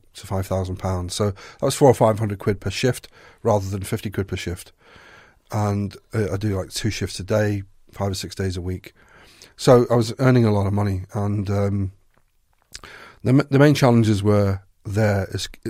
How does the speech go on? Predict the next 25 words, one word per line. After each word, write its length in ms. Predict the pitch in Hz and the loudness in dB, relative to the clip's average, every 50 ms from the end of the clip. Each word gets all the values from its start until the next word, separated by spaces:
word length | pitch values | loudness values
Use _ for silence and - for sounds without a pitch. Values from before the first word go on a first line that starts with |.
| - _ _ _ _ - | -12 _ _ _ _ -8
especially 500 | 120 - - - - - 117 - 113 - | -8 -8 -8 -8 -4 -4 -2 -2 -2 -6
at 40 | - | -4
Christmas 320 | - 110 - 120 107 - | -4 -4 -2 -2 -4 -4
time, 320 | - 98 92 90 90 87 - _ _ _ _ _ | -4 -4 -4 -4 -6 -8 -10 _ _ _ _ _
the 80 | - 95 | -12 -6
place 240 | - 117 104 - - | -4 -2 -2 -2 -4
would 80 | 92 | -8
be 80 | 92 95 | -10 -12
packed. 440 | - - - 95 80 - - - - _ _ _ _ _ _ _ _ _ _ _ _ _ _ - | -10 -8 -8 -8 -8 -8 -14 -20 -20 _ _ _ _ _ _ _ _ _ _ _ _ _ _ -10
Uh, 240 | - 98 95 98 95 | -6 -6 -4 -4 -4
the 100 | 98 110 | -2 0
more 160 | 113 117 113 | 2 2 0
packed 320 | 107 - - 131 - - 127 | 0 2 0 0 0 0 -4
it 80 | 110 | -4
was, 220 | 98 101 101 92 - | -2 -2 -2 -2 -2
the 60 | 110 | -4
more 160 | 104 98 101 | -4 -4 -4
difficult 360 | 98 101 - - 101 101 87 | -6 -8 -8 -8 -8 -8 -6
it 60 | - 95 | -6 -6
was 180 | 95 95 - - | -6 -6 -6 -8
to 60 | 92 | -8
get 160 | 98 95 76 | -8 -6 -6
rid 120 | 98 98 | -6 -6
of 80 | 101 95 | -6 -6
people. 320 | - 104 95 - 92 92 | -8 -8 -10 -10 -12 -16